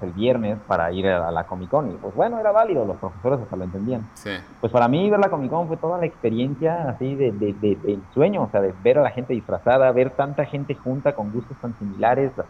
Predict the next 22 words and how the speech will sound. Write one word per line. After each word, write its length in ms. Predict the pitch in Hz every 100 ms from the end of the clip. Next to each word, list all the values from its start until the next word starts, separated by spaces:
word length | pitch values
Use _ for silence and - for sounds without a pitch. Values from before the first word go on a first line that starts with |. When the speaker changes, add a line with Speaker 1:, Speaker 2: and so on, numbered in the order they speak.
| -
Speaker 1:
tiendas, 320 | 123 135 131
los 140 | 107
salones, 460 | 104 95 113 131 131 - - - - - -
y 60 | 107
claro, 420 | 110 135 139 113
con 140 | 123
la 60 | 113
idea 140 | 110 139
de 100 | 135
decir, 280 | 113 131 123 - - - - - - - -
"¿Qué 80 | 117
pedo? 300 | 127 127 101
O 120 | 90
sea, 220 | 104 90 101 95 101 -
Mark 300 | 98 120 131
Brooks 220 | 147 147
está 240 | 131 131
aquí". 260 | 131 - 156
Speaker 2:
Ujú. 640 | 247 - 113 117 120 143 143
Speaker 1:
Sí. 220 | 123 107 - - -
"¿En, 120 | 104 110 - - - - - - -
en, 180 | 107